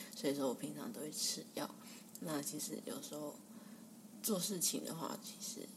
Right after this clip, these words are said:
虽然说药物的确会有让我变迟钝的副作用，但是因为我做，在工作的时候，其实一定是提高我百分之百的神经，所以说不能因此去说我是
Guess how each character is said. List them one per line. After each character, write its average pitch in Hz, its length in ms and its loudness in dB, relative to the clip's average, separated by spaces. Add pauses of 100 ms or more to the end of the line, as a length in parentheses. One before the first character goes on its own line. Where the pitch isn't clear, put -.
(100)
虽 302 200 4
然 233 120 8
说 190 120 8
药 185 200 6
物 170 140 6
的 - 160 2
确 160 200 0
会 160 160 -2
有 - 120 0
让 143 160 0
我 135 80 -4
变 135 180 0
迟 - 220 2
钝 170 180 -2
的 - 100 -2
副 - 200 -4
作 - 180 0
用， 151 80 2
但 151 100 0
是 151 120 4
因 135 80 10
为 - 20 8
我 - 100 0 (120)
做， - 100 -4 (920)
在 147 340 6
工 135 240 0
作 135 220 0
的 - 80 0
时 - 180 4
候， 98 80 4
其 - 220 -2
实 - 200 0
一 - 100 2
定 127 160 2
是 139 220 0
提 - 460 -6 (680)
高 139 180 -2
我 131 180 2
百 - 200 0
分 131 180 0
之 - 100 0
百 - 160 0
的 - 80 -2
神 - 200 2 (120)
经， - 180 -2 (380)
所 160 80 -2
以 151 80 -2
说 - 260 0 (840)
不 208 80 6
能 151 280 6
因 160 220 2
此 - 260 2
去 139 500 0
说 - 540 0 (360)
我 - 140 -2
是 - 240 2